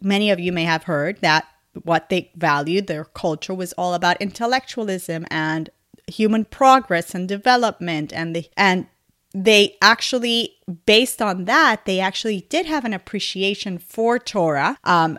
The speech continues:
as an fabulous book, an, an intellectual exercise, unparalleled. It was really accepted and admired. But there was, what they really did not accept and what they really wanted to eradicate from the Jewish people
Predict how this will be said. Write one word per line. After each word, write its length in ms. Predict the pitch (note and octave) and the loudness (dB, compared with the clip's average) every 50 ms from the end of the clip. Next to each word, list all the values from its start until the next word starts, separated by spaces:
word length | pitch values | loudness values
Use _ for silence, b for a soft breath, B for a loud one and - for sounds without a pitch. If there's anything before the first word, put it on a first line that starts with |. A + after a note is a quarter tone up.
| - _ - | -10 _ 6
as 320 | G3 G#3 G#3+ G#3 F#3+ G3+ - _ - | 8 8 8 8 6 0 -8 _ 2
an 260 | - G3+ G3 F#3+ G3 - _ _ _ _ _ | 4 4 4 4 0 -4 _ _ _ _ _
fabulous 720 | - C#4+ D4 E4 F#4 G4 F#4+ C4+ B3 A3 F#3+ F#3 F3+ - - | 6 10 12 12 12 12 10 8 2 2 0 0 -4 -4 -8
book, 420 | - - E3 D3+ D3+ G3+ - - - _ - | -12 -4 -2 -2 -2 -2 -4 -10 -14 _ -2
an, 140 | G3 F#3+ - - | -2 -2 0 -2
an 120 | F#3+ F#3 | -2 0
intellectual 1000 | F3 F3 F3 F3 - - - A3 F#3+ F3+ F3 F3 G#3+ B3 C4+ - - - D#4 C#4+ - | 0 -2 -2 -4 -6 -8 -6 -4 -2 -2 0 4 4 2 2 2 0 0 0 2 2
exercise, 840 | - G3 - - - - G3 F3 - - F3+ D#3+ D#3 D#3 E3 - - - | 0 -2 -2 -4 -8 -6 -6 -6 -4 -2 0 2 2 2 0 -2 -4 2
unparalleled. 920 | - A#3 B3+ C#4+ C#4 - B3 A3 F#3+ F#3+ F#3 F#3 F3 E3+ E3 E3 E3 E3 - | 4 4 4 4 2 0 2 2 4 4 4 2 2 2 2 2 0 0 -2
It 100 | - G#3+ | -2 0
was 260 | A3+ B3 A#3+ G#3+ G#3+ | 0 0 -2 -4 -6
really 400 | A3+ C4 D#4+ F#4+ G4+ A4 A4 - - | -6 -4 -4 -2 0 -2 -2 -2 -4
accepted 760 | D4 - - - - - B3+ A#3+ - - - C4 B3 A#3+ A#3+ - - | -8 -8 -8 -8 -2 -2 -2 -2 -2 -4 -2 0 0 0 0 0 2
and 400 | A#3 A3 G#3+ G#3+ G#3+ A3 G#3+ - - | 4 4 6 4 2 0 -2 -4 -2
admired. 580 | A#3 A#3 G#3+ A#3+ C#4 F#4 G4+ E4+ F3 B2 D#2 - _ | -2 0 0 0 0 0 0 0 0 -2 -2 -6 _
But 260 | - B3+ C4+ - _ | 0 0 0 0 _
there 160 | - D#4+ E4 F#4 | 6 6 6 6
was, 220 | F#4+ G4+ F#4+ - - A3 - | 6 0 0 -2 -6 -4 0
what 180 | D4 D4+ C4+ B3 | 0 0 2 2
they 180 | D4+ C#4+ C4+ | 0 2 2
really 580 | B3+ A#3 G#3+ A3+ C#4 F4 G#4 A#4+ B4 F#4+ B3+ A3+ | 2 2 2 2 2 2 2 2 2 2 0 0
did 220 | - - A3 G#3+ | -2 -2 -4 -2
not 560 | G3+ F#3+ F3+ F3+ F#3+ G#3+ A#3+ D#4+ G#4+ C5+ C5+ G#4 | 0 0 0 0 0 2 2 2 2 0 0 -4
accept 720 | - - - - - - E3+ - - - _ - - - _ - | -4 -4 -6 -8 -8 -6 -8 -8 -10 -12 _ -20 -20 -16 _ -4
and 200 | G3 G3+ G3+ G3 | -2 -2 0 -2
what 180 | G3 G3 - | -2 -4 -2
they 160 | F#3+ F#3 F#3+ | -2 -2 -2
really 540 | F3+ E3 E3+ F3 F#3+ A3+ C#4 E4 E4 F4+ E4+ | -2 -4 -6 -4 -2 0 0 0 0 0 0
wanted 260 | C#4 B3 A3+ A#3 A3 A3 | 0 0 0 -2 -2 -4
to 140 | - G3+ - | -4 -6 -4
eradicate 760 | F#3 F3 E3 E3 D3 D3+ E3 A3 B3+ - - C#4+ C4+ B3+ | -4 -4 -2 0 2 2 2 2 0 0 2 2 2 0
from 220 | - - D4+ C#4+ C#4+ | 0 0 2 2 2
the 80 | D4+ C#4 | 2 0
Jewish 380 | - D4+ C#4+ D4 C#4+ - - | -2 -2 -2 -2 -2 -4 -4
people 480 | - D4 D4 C#4 - E4+ F#4 G#4+ G#4 - | -2 -4 -4 0 2 2 2 2 2 -4